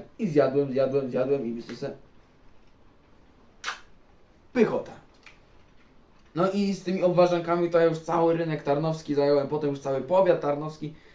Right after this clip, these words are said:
Już w ogóle po komuna się skończyła, a następnie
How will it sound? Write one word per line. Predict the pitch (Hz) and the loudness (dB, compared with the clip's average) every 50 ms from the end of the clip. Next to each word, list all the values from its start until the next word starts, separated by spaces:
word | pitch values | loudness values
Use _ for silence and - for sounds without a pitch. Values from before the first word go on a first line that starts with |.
| - - - - - - - - - | -20 -20 -20 -20 -20 -20 -20 -14 -12
Już | 143 139 | -10 -8
w | 135 156 | -4 -4
ogóle | 165 170 185 170 151 143 139 - - | 0 2 4 4 4 2 -2 -8 -12
po | 151 147 | -10 -4
komuna | - 151 147 156 196 233 233 196 170 | 0 2 2 4 4 2 2 2 0
się | - 180 | -2 -4
skończyła, | - - 180 160 156 - 160 156 - - - - - - - - - - | -6 -4 -4 -4 -4 -4 -6 -8 -8 -10 -14 -20 -20 -20 -20 -18 -8 -4
a | 220 220 | -2 0
następnie | 190 165 147 - - 180 160 147 131 139 139 135 - - | 0 0 -2 0 0 2 2 0 0 -6 -8 -8 -8 -8